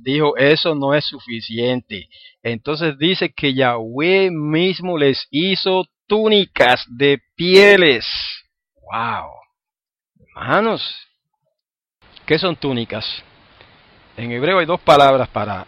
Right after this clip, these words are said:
que se pueden traducir así, "kitel" y, ah, "kutonet". Yahweh les hizo "kutonet"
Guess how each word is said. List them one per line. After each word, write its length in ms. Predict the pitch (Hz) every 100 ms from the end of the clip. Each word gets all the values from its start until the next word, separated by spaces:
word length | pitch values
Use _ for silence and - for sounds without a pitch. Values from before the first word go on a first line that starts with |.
| -
que 80 | 113
se 100 | 110
pueden 220 | 131 147
traducir 400 | 139 127 135 120
así, 260 | 104 - 98 -
"kitel" 640 | 139 127 180 196 170 180 - _
y, 600 | 135 139 147 135 123 110
ah, 540 | 107 - 107 104 98 101
"kutonet". 520 | 151 - 170 147 110 - - _ _ _ _ _ _ _ _ _ _ _ _ _ _
Yahweh 320 | 117 120 175
les 220 | 196 -
hizo 240 | 165 - 190
"kutonet" 760 | - 127 - 143 180 196 113